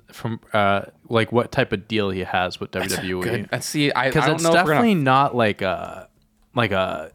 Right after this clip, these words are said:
Speaker 1: a yearly contract.
Speaker 2: I would imagine it's by match, probably.
Speaker 1: That's what I was thinking. It's definitely not like a Logan Paul, like, one-year thing, 'cause it's not like he's on every, um,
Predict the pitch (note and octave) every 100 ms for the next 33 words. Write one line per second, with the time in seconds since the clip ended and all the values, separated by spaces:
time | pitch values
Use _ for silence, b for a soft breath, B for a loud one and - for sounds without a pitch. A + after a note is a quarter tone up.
0 | - A2 G2 G#2 A2 A2+ G#2+ G2+ - G2+
1 | G2+ - D#3 F#3 D#3 D3+ C#3+ B2 - A#2+
2 | G2+ G2 G#2 F#2+ - - - D#3 F#3 G3
3 | - C3 C#3+ E3 - F3 E3 C#3+ E3 F3
4 | G#3 E3+ C#3+ B2 A#2+ A#2+ A2+ - A#2+ A2+
5 | G2+ G#2 A2 A2+ G#2+ - A#2+ C3 - -
6 | D#3 D#3 D3 D3 B2+ B2+ A#2 B2 A2+ A#2+
7 | A#2+ G#2 G#2 G2+